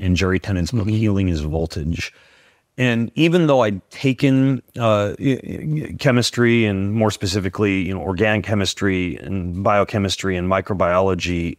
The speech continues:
Speaker 1: at college and learned about cell depolarization and the importance of the electrical charge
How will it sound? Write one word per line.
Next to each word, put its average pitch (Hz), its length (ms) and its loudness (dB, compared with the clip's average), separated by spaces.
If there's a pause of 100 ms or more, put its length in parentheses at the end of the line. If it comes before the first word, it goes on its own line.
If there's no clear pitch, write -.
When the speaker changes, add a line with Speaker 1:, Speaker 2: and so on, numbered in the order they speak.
Speaker 1:
at 90 140 -8
college 117 480 2
and 90 200 -2
learned 151 280 4
about 82 240 -2
cell 95 300 0
depolarization 95 880 -2
and 95 100 -4
the 90 80 -2
importance 98 480 0
of 92 80 -6
the 87 100 0
electrical 95 460 -2
charge 85 420 -2